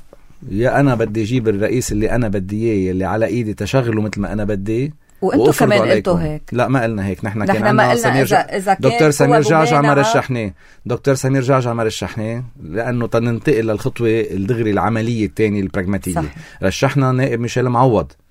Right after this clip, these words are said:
Speaker 1: كمان لما شفنا إنه ما عنده حظوظ وهو ارتقى ما عنده حظوظ، وشفنا إنه في تقاطع ممكن يحصل على اسم آخر، ارتقلنا لاسم آخر، بالرغم إنه ما كنا راضيين حتى على جهاد أزعور بالأول تكون مرشحنا،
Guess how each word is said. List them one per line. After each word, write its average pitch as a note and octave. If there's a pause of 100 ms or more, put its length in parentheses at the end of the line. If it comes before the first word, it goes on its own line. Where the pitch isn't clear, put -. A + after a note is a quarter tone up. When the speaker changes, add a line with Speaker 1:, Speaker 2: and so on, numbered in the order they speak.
(680)
Speaker 1:
كمان A2+ (360)
لما G#2+
شفنا A#2
إنه A2
ما B2
عنده B2
حظوظ G#2+
وهو B2
ارتقى A2
ما A#2+
عنده A2
حظوظ، A2
وشفنا A#2
إنه G#2+
في C3
تقاطع C3+
ممكن B2
يحصل B2+
على A#2+
اسم B2+
آخر، C3+
ارتقلنا C3+
لاسم B2+
آخر، D3
بالرغم D3
إنه D3
ما D#3+
كنا F3
راضيين C#3
حتى D#3+
على C#3
جهاد C3+
أزعور C3
بالأول D#3
تكون D#3+
مرشحنا، E3+